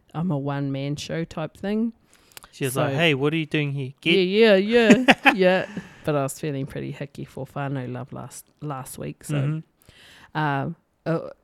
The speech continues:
Speaker 1: it's that kind of thing, communicating
Speaker 2: Yeah.
Speaker 1: as well, not
Speaker 2: Yeah.
Speaker 1: just expecting people. Don't, don't get me wrong, sometimes you sit there and you're like,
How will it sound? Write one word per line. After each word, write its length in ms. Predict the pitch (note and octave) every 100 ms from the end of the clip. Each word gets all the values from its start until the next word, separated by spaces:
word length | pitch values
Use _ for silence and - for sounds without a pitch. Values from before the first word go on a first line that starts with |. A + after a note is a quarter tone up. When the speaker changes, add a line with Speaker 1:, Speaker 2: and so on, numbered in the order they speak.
| _ _ -
Speaker 1:
it's 320 | E3+ - -
that 260 | - F3+ -
kind 240 | E3+ E3
of 100 | D3+
thing, 160 | D#3 C#3
communicating 840 | - D3+ D#3+ D#3 - D3+ D3+ C#3+
Speaker 2:
Yeah. 120 | C#3+
Speaker 1:
as 140 | B2 -
well, 300 | D3 B2 B2
not 200 | C#3+ -
Speaker 2:
Yeah. 160 | D#3+ C#3
Speaker 1:
just 160 | B2+
expecting 580 | - - - D#3+ - C#3+
people. 220 | E3 D#3+
Don't, 440 | E3+ G3+ G#3 A3 A3
don't 240 | C4+ C4
get 160 | C4 G3+
me 60 |
wrong, 240 | G3+ A3 G#3+
sometimes 480 | - G#3 G#3 F#3
you 60 | F3
sit 280 | - G#3+ -
there 80 | F#3
and 140 | F3
you're 120 | F3
like, 160 | E3